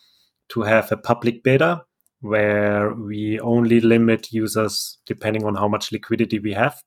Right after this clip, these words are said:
But basically, it's public access. And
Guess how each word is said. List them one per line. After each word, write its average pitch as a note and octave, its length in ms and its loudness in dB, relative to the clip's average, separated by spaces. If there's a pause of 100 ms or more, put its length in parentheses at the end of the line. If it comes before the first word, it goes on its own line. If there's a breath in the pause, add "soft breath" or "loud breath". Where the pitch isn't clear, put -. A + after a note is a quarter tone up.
But G2+ 320 -2
basically, G#2 500 -6
it's - 300 -6 (540 soft breath)
public A2 360 2
access. G#2 560 -2 (200)
And G2+ 540 0